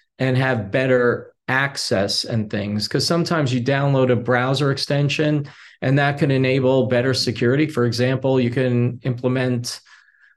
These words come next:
what's one, what's a good one? GoToMeeting and other meeting makers. You can implement, like, into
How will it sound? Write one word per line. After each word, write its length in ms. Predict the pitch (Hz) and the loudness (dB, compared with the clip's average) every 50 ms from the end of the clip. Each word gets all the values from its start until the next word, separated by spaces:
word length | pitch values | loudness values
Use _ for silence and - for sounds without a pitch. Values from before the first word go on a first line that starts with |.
| _ - | _ -2
what's 200 | 139 131 - - | -2 -2 -2 -2
one, 220 | 127 127 120 113 | 0 0 2 2
what's 240 | 135 135 139 - - | 2 0 0 0 -2
a 40 | 123 | 0
good 180 | 123 120 110 107 | 2 0 0 0
one? 440 | 101 95 98 - - 123 120 113 _ _ _ _ _ _ _ 156 - _ _ _ - - | -2 -4 -4 -4 -6 -10 -12 -12 _ _ _ _ _ _ _ -20 -20 _ _ _ 0 2
GoToMeeting 920 | 165 170 180 175 175 - - 160 143 135 135 131 123 123 123 117 117 113 | 4 6 6 4 4 2 0 2 2 2 2 2 2 2 2 2 2 2
and 120 | 113 113 117 | 0 0 -2
other 300 | - 151 147 147 143 143 | 0 0 0 2 2 2
meeting 340 | 135 127 120 113 113 113 113 | 2 2 2 2 2 2 0
makers. 480 | 110 101 104 101 - 113 107 104 104 117 | 0 0 -2 -2 -2 -2 -2 -2 -2 -4
You 80 | 120 | -4
can 180 | 117 - 131 - | -2 -2 -4 -4
implement, 840 | - 160 151 143 147 139 131 127 127 123 123 120 123 120 120 - - _ - _ _ _ _ _ _ _ - | -2 -2 -2 -2 0 0 0 0 0 0 0 0 0 -2 -2 -6 -12 _ -20 _ _ _ _ _ _ _ -4
like, 480 | 123 123 120 113 104 107 - - - _ _ _ _ _ _ _ _ _ _ _ _ - | -2 0 0 0 0 -4 -6 -12 -16 _ _ _ _ _ _ _ _ _ _ _ _ 0
into 880 | 156 156 160 160 151 151 - - 143 135 127 127 123 120 117 117 113 | 2 4 4 4 2 0 0 0 2 4 4 4 4 4 4 2 2